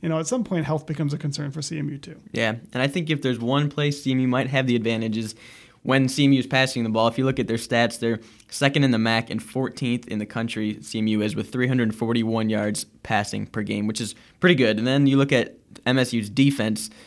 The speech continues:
Speaker 2: um, passing allow-, yards allowed. They've allowed two hundred and seventy-four point three per game, which is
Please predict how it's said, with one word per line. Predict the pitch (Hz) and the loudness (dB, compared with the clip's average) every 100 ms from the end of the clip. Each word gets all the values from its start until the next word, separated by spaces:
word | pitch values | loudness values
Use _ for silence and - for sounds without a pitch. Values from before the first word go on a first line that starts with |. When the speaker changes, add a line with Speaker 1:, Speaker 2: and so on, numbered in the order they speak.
| - - - | -20 -20 -4
Speaker 2:
um, | 104 107 | 0 0
passing | 107 123 120 117 | 2 2 2 0
allow-, | 113 107 107 | 2 0 0
yards | 120 117 | 2 0
allowed. | 117 110 110 | 0 -2 0
They've | 113 113 | 0 0
allowed | 110 117 113 113 | 2 4 2 0
two | 156 | 0
hundred | 160 160 | 2 2
and | 120 | 2
seventy-four | - 135 120 - 123 | 2 2 2 2 -2
point | 107 113 - | 0 -4 -4
three | - 120 135 | -4 0 2
per | 120 120 | 2 -2
game, | 107 110 113 | -2 0 -2
which | 113 110 | -2 -4
is | 107 | -6